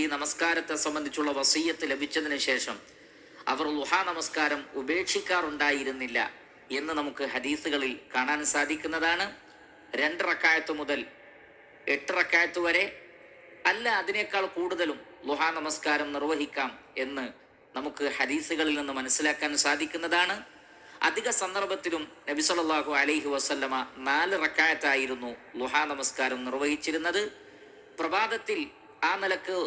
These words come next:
ളുഹ നമസ്കരിക്കുന്ന ആളുകൾക്ക് അവരെ അല്ലാഹു സുബ്ഹാനഹു വ തആല വൈകുന്നേരം വരെ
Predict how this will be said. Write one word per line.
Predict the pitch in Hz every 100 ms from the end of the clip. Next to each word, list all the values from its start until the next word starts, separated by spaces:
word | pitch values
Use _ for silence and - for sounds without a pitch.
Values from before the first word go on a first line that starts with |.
| - 147
ളുഹ | 156 175 196 175 165
നമസ്കരിക്കുന്ന | 165 175 196 185 180 170 165 156
ആളുകൾക്ക് | 170 160 156 - 107 - - - - - - -
അവരെ | 151 196 180
അല്ലാഹു | 180 196 185 180
സുബ്ഹാനഹു | 165 185 196 190 180
വ | 175 165
തആല | 156 170 160 147 - - - - - -
വൈകുന്നേരം | 147 170 202 202 208 202 180
വരെ | 180 196